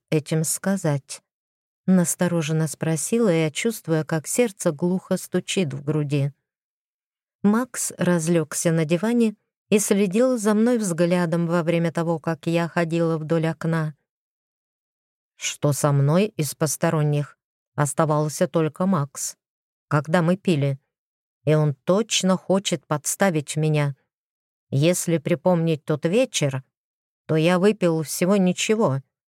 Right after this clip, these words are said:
но меня так унесло, будто он что-то подмешал. "Даш, держись от него подальше. Я серьезно.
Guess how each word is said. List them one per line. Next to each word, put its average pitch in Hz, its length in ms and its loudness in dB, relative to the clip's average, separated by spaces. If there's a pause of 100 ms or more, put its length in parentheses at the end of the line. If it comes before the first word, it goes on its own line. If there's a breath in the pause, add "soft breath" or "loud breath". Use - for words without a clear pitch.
(380)
но 165 200 4
меня 156 320 2 (100)
так 147 320 -4
унесло, 208 720 0 (460)
будто 160 580 0
он 170 200 2
что-то - 380 -2
подмешал. 156 760 -4 (800)
"Даш, 156 460 0 (300)
держись 156 600 0
от 170 160 0
него 151 240 0
подальше. 143 720 -4 (560)
Я 143 260 2
серьезно. 170 800 2